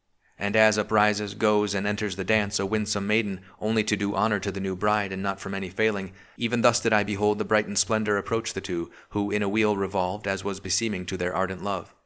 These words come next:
Into the song and music there it entered, and fixed on them my lady kept her look, even as a bride silent and motionless. "This is the one who lay upon the breast of him our pelican,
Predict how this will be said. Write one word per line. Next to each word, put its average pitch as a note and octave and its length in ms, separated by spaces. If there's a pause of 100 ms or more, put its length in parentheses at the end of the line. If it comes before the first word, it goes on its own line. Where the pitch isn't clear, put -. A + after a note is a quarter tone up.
(920)
Into B2 200
the A#2+ 120
song A#2+ 340
and G#2 100
music G#2+ 340
there G#2 200
it G2+ 80
entered, G2 420 (120)
and G#2 160
fixed - 240
on F#2+ 160
them F2 200
my F2+ 120
lady F#2 260
kept F#2+ 240
her G2 140
look, G#2 260 (240)
even G#2+ 240
as G2+ 140
a G2+ 40
bride G2+ 360
silent F2+ 360
and F#2+ 120
motionless. F2+ 500 (1160)
"This C3+ 160
is C#3+ 120
the D3+ 80
one C3 200
who A#2+ 100
lay A#2 160
upon A2+ 280
the G#2+ 60
breast G#2 320
of F#2+ 120
him A2 180
our G2 140
pelican, F#2+ 540